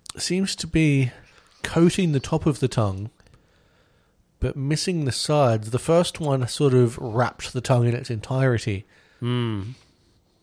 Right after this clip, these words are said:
Speaker 2: I think we might be able to, to pick. I, I think we,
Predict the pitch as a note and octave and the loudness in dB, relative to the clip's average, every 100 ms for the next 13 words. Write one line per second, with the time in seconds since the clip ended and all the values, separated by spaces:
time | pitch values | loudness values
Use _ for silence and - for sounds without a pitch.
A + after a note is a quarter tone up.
0 | _ _ _ _ _ _ _ _ _ - | _ _ _ _ _ _ _ _ _ -10
1 | - B2 F3+ F3 C#3+ A2 - - - _ | -4 0 0 2 2 2 -2 -6 -14 _
2 | A#2 G#2+ G#2+ G#2+ G#2+ G#2 G2+ - - - | 0 2 2 0 0 0 -2 -6 -8 -2
3 | - - - - _ _ _ _ _ _ | -2 -2 -14 -20 _ _ _ _ _ _
4 | _ _ _ _ _ _ _ _ _ _ | _ _ _ _ _ _ _ _ _ _
5 | _ _ _ _ _ _ _ - A#2 - | _ _ _ _ _ _ _ -8 -8 -2
6 | A#2+ B2 - C3 A#2+ | 0 0 0 0 -2